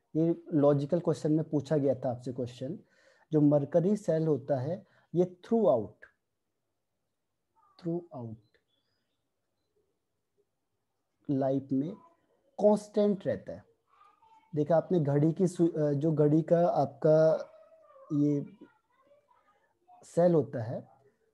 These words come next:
तो वो देखना आपकी शुरू से लेके लास्ट तक सेम रहता है, उसकी वैल्यू डिक्रीज नहीं होती है। तो उसका कारण क्या है?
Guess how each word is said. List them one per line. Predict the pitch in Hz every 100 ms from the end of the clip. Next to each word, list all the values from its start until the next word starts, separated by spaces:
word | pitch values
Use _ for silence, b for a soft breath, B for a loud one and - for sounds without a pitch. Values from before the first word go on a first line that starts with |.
| _ _ _ _ _
तो | 208 220
वो | 180 208 226
देखना | 185 - 196 190
आपकी | 190 -
शुरू | 214 - 202 220
से | 226 226
लेके | 208 208
लास्ट | 196 160 151 - -
तक | 196
सेम | - - 208 196
रहता | 151 - -
है, | - _ _ _ _ -
उसकी | 151 - 220 226
वैल्यू | 175 160 170 214 214 156
डिक्रीज | 156 - 180 214 214
नहीं | 180 165 175 170
होती | 120 - 113
है। | -
तो | - _ _ 170
उसका | 160 - -
कारण | 165 151 160 160
क्या | 143 107
है? | -